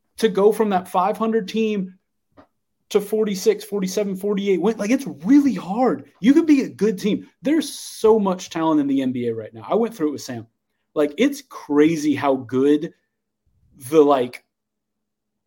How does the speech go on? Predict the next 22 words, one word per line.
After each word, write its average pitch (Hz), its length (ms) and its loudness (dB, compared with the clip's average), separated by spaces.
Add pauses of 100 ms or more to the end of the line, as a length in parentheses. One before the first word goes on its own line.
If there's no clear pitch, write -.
(360)
twentieth 160 560 2
best 127 300 -2
team 104 240 -10
is - 380 -20
in 135 140 -2
the 120 140 -4
N 117 120 -8
B 98 180 -16
A 98 80 -18
right - 180 -18
now 95 200 -18
compared 151 440 4
to 147 60 0
what 135 200 2
it 135 80 -12
was 131 500 0 (320)
ten 151 260 2
years 143 320 2
ago 113 300 -18 (560)
in 151 120 0
terms 147 300 2
of 131 220 0